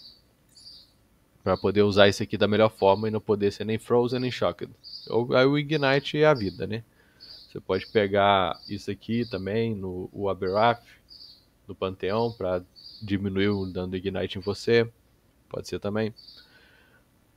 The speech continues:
A Anéis eu já falei, né? Tudo com atributos e vida. E não channeling. A bota.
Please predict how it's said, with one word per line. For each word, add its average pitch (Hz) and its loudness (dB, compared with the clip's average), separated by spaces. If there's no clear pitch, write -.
A - 0
Anéis 104 6
eu 104 4
já 117 0
falei, 139 6
né? 143 4
Tudo 117 -2
com 117 4
atributos 107 2
e 101 -4
vida. 135 2
E 98 -8
não 98 -4
channeling. 135 -2
A 110 6
bota. 107 6